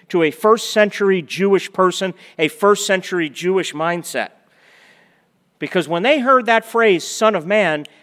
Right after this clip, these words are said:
that would immediately hearken them back to their scriptures, the Old Testament scriptures, and a prophecy, and a very specific prophecy found in Daniel chapter seven.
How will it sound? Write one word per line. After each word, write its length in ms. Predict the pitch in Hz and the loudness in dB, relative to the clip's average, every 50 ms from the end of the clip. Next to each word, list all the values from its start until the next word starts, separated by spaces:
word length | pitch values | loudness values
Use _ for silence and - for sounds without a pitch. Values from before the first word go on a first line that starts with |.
| _ - | _ -2
that 120 | 175 190 | -2 -2
would 100 | 190 170 | 0 -2
immediately 600 | 147 143 160 185 214 254 269 294 294 285 269 226 | -4 -4 -4 -2 -2 -2 -4 -4 -6 -6 -6 -2
hearken 340 | 196 226 226 220 - 220 208 | 0 0 0 0 -2 -4 -6
them 160 | 202 196 190 | -6 -6 -4
back 320 | 190 190 185 185 185 _ | -2 -2 -2 -2 -4 _
to 140 | - - 165 | -8 -8 -6
their 200 | 139 170 202 226 | -4 -2 -2 -2
scriptures, 680 | 220 - - - 151 135 - - 139 131 135 147 - - | -2 -4 -4 -4 -4 -4 -4 -6 -8 -8 -8 -10 -12 -10
the 120 | 151 143 | -4 0
Old 200 | 170 202 214 208 | 0 0 0 -2
Testament 460 | - - 220 214 - - 180 160 143 | -2 -4 -4 -4 -4 -8 -10 -12 -12
scriptures, 500 | - - 156 160 156 - 156 151 143 - - _ _ _ _ _ | -8 -8 -8 -8 -6 -8 -12 -12 -12 -14 -20 _ _ _ _ _
and 140 | 151 160 | -8 -8
a 20 | 151 | -8
prophecy, 640 | - - 196 202 208 202 185 151 - 170 160 147 - _ _ _ | -4 -2 0 0 0 -2 -6 -10 -8 -8 -10 -10 -12 _ _ _
and 140 | - 180 175 | -4 -2 -2
a 40 | 160 | 0
very 200 | 165 220 254 269 | 2 2 2 0
specific 680 | - - - - 202 - - 285 277 - 247 - - | -2 -6 -8 -8 -8 -6 -4 -4 -4 -4 -4 -8 -6
prophecy 480 | - 180 160 147 - - 147 - 165 160 | -2 -2 -2 -2 -2 -6 -10 -10 -10 -8
found 340 | - - 175 175 175 160 | -4 -2 -2 -2 -2 -2
in 120 | 160 151 131 | -6 -6 -2
Daniel 380 | 156 165 185 190 196 196 190 | -2 -2 0 0 -2 -4 -4
chapter 400 | 190 - - 180 170 - - 160 | -4 -4 -4 -4 -4 -4 -8 -10
seven. 360 | - - 175 151 135 117 101 | -8 -4 -4 -4 -4 -6 -10